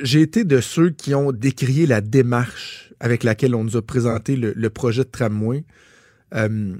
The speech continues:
ça a été fait sur le coin d'une, d'une, d'une table, sur une napkin. <clears throat> Il n'y en avait pas été question de l'élection municipale. Puis quelques semaines, quoi, deux, deux, je sais pas, c'était-tu deux mois, trois mois après, oh, on nous arrive avec un projet qui est supposément ficelé avec le gouvernement du Québec. Tu sais,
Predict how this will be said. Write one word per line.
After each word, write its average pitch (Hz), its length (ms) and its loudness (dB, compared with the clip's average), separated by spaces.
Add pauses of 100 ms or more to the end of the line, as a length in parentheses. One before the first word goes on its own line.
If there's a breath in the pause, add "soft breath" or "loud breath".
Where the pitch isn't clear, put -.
(160)
ça - 140 -4
a 127 40 4
été 135 120 0
fait 175 120 2
sur - 100 0
le 135 80 0
coin 151 280 0
d'une, 117 260 -2
d'une, 104 340 -8
d'une 107 220 -6
table, 104 580 -2
sur 117 200 -4
une 123 140 -2
napkin. 127 640 -2 (280 soft breath)
<clears throat> - 300 -16
Il 160 320 0 (100)
n'y 143 100 0
en 143 60 4
avait 151 160 6
pas 170 80 4
été 156 140 2
question 147 240 2
de 143 40 2
l'élection 135 280 2
municipale. 123 500 -2
Puis 120 140 -2
quelques 139 340 0
semaines, 135 580 -2
quoi, 123 120 -4
deux, 117 180 -2 (220)
deux, 143 260 -6
je 87 60 -18
sais - 60 -20
pas, - 80 -12
c'était-tu 160 280 -10
deux 175 180 2
mois, 131 160 0
trois 143 220 0
mois 143 160 2
après, 135 240 0
oh, 220 140 0
on 147 100 -6
nous 131 80 -4
arrive 135 140 -2
avec 147 160 -4
un 127 80 -2
projet 123 400 0 (320 loud breath)
qui - 80 -4
est - 20 -4
supposément 135 420 2
ficelé - 280 -4
avec 143 100 -4
le 123 80 0
gouvernement 123 280 2
du 117 80 -8
Québec. 117 340 2 (440 loud breath)
Tu 165 100 0
sais, - 80 -20